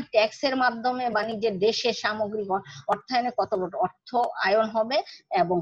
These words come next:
ফরেনের মাধ্যমে, ফরেনের বিভিন্ন ব্যাংক, এশিয়া ব্যাংক, বিশ্ব ব্যাংক, এদের মাধ্যমে কত পরিমাণ অর্থ আয়ন হবে,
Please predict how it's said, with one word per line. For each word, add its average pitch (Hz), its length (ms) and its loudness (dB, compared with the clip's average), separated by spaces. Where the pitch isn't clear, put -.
ফরেনের 302 500 8
মাধ্যমে, 202 380 2
ফরেনের 214 580 4
বিভিন্ন 190 300 4
ব্যাংক, 190 380 2
এশিয়া 190 340 2
ব্যাংক, 185 280 0
বিশ্ব 190 300 -2
ব্যাংক, 175 240 0
এদের 285 260 2
মাধ্যমে 220 400 2
কত 160 240 -2
পরিমাণ 156 420 -2
অর্থ - 420 -10
আয়ন 165 480 0
হবে, 147 320 0